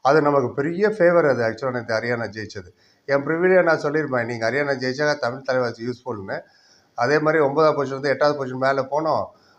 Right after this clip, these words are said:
யூ பி யோதாவை ரொம்ப தூரம் கொண்டு போய் வச்சிட்டாங்க இப்போ பாயிண்ட் டிஃபரன்ஸ்ல. ஏன்னா நேத்து மட்டுமே இருபத்தேழு பாயிண்ட் டிஃபரன்ஸ்ல தோத்தாங்க.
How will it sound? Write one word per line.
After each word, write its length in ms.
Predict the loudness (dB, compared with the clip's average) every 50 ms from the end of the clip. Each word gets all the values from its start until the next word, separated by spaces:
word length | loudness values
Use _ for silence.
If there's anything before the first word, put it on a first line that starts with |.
| _ _ _
யூ 240 | -6 -2 -2 -2 0
பி 100 | 4 4
யோதாவை 240 | 4 6 8 8 8
ரொம்ப 280 | 8 6 4 4 2 2
தூரம் 260 | 2 4 4 4 4
கொண்டு 200 | 4 4 2 2
போய் 120 | 4 4 4
வச்சிட்டாங்க 420 | 4 2 0 0 -2 -2 -2 -2
இப்போ 220 | -8 -10 -12 -10 -2
பாயிண்ட் 300 | 2 2 2 2 0 -4
டிஃபரன்ஸ்ல. 320 | -8 -6 -8 -10 -8 -6 -4
ஏன்னா 260 | -4 -4 -2 -4 -2
நேத்து 260 | -2 -2 -4 -4 -6
மட்டுமே 320 | -8 -8 -10 -8 -8 -8
இருபத்தேழு 420 | -6 -4 -4 -4 -4 -6 -6 -6 -4
பாயிண்ட் 360 | -4 -4 -4 -4 -8 -14 -14 _ -14
டிஃபரன்ஸ்ல 440 | -14 -12 -10 -12 -12 -12 -14 -16 -10 -6
தோத்தாங்க. 400 | -6 -6 -4 -6 -8 -8 -12